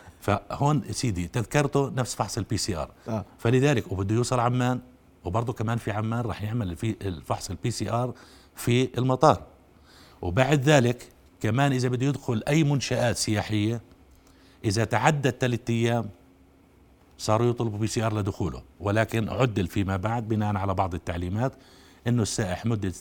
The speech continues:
Speaker 1: ال-، ال-، الإقامة اللي بالأردن لغاية أسبوع، عشرة أيام ما يعرف، ما يعمل فحص. لذلك تدنت نسب الإشغال بالفنادق.
Speaker 2: قديش وصلت؟
Speaker 1: وصلت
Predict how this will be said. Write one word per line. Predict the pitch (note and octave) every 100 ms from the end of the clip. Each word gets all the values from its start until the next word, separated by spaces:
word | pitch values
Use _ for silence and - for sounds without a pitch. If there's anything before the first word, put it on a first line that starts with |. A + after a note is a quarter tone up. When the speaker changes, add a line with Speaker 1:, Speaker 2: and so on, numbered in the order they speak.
| -
Speaker 1:
ال-، | F2+ F2 F2 E2
ال-، | F2
الإقامة | F2 F#2 A#2 F#2+
اللي | E2 E2
بالأردن | F#2+ A#2 G#2+ A#2
لغاية | G2+ A2 G#2
أسبوع، | - - G2
عشرة | G#2 A#2 G2+
أيام | A#2 C#3 - - -
ما | C3+
يعرف، | G#2 D#2+ G2
ما | E2+ A#2+
يعمل | G#2 F2+
فحص. | D#2 - - - - - - - - - -
لذلك | A#2 A2+ D3+ B2+ -
تدنت | A2+ C3+ C#3 F#2+ - C3
نسب | - G#2+
الإشغال | G2+ G2+ G2+ B2 A2
بالفنادق. | G#2 G2 G#2+ A2 A#2 - - - - - - - - -
Speaker 2:
قديش | A#2+ C#3+ A#2+
وصلت؟ | G#2 F#2+ - -
Speaker 1:
وصلت | C#3 - A#2 G2+